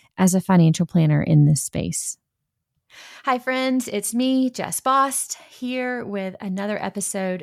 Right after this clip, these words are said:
of The Breakthrough Factor. And today's guest is Trayton DeVore. He is the co-founder of All Street Wealth, an R I A in Missouri and Indiana,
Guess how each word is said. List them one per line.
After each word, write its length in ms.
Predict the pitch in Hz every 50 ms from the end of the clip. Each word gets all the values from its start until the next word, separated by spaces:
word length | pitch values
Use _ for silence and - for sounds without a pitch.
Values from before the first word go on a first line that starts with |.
| -
of 420 | - 190 175 175 175 175 175 170 -
The 120 | - 190
Breakthrough 480 | 175 - 180 170 175 - - 185 175 175
Factor. 500 | - - - - - _ - 180 175 170
And 400 | - - 196 196 196 202 202 202
today's 380 | - 214 240 240 262 285 262
guest 500 | - - 233 220 220 254 262 - - - - - - - - _ -
is 400 | 208 202 202 196 196 190 - -
Trayton 480 | - - - 220 202 - - 247 262
DeVore. 540 | 254 277 240 214 190 180 175 170 180 214 240 233 - - - _ _ _ _ _
He 320 | _ - - 240 240 233 226
is 480 | - - 220 214 208 202 202 202 196 - -
the 200 | 196 214 202 196
co-founder 800 | 202 - 214 220 277 - - 226 214 208 214 220 254 311 370 392 _ - -
of 320 | - 202 196 190 190 185 180
All 180 | - - 190 185
Street 240 | - - 202 185 -
Wealth, 340 | - 180 202 277 - - _ - 185 - _ _ -
an 320 | 214 202 185 185 180 180 - -
R 160 | 190 190 185
I 140 | 190 190 190
A 420 | 190 185 185 185 190 190 190 - -
in 320 | - 196 190 185 180 180
Missouri 560 | 185 190 170 180 180 175 175 196 247 302 - _ _ -
and 200 | 185 175 175 170
Indiana, 460 | 170 170 170 165 165 165 175 226 269